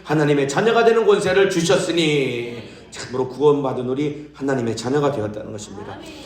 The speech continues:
Speaker 1: 여러분, 하나님이 왜 우리를 자녀 삼아 주셨을까요? 하나님이 왜 우리를 자녀 삼아 주셨을까요?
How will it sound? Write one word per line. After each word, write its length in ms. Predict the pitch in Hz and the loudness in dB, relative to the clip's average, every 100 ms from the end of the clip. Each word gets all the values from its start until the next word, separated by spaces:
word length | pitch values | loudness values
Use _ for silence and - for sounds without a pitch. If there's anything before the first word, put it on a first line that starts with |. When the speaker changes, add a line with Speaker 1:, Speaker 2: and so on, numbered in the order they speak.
| - 123 | -10 -2
Speaker 1:
여러분, 260 | 131 131 | 0 2
하나님이 460 | 165 175 165 170 170 | 2 4 4 6 6
왜 260 | 135 180 | 6 6
우리를 720 | 196 160 165 170 175 - - - | 6 6 4 4 0 -2 -12 -10
자녀 280 | - 160 | -2 2
삼아 280 | 170 180 170 | 4 4 2
주셨을까요? 640 | 131 117 113 110 104 - - - _ _ _ _ _ _ _ _ _ _ _ _ | 0 -4 -6 -8 -10 -14 -18 -20 _ _ _ _ _ _ _ _ _ _ _ _
하나님이 640 | - 185 180 175 185 151 123 | -4 2 4 4 4 2 6
왜 160 | 185 | 6
우리를 420 | 202 190 190 202 | 6 4 6 4
자녀 260 | - 165 180 | 4 -2 -2
삼아 300 | 185 185 160 | 0 2 0
주셨을까요? 560 | 127 131 113 110 - | -2 -8 -10 -12 -14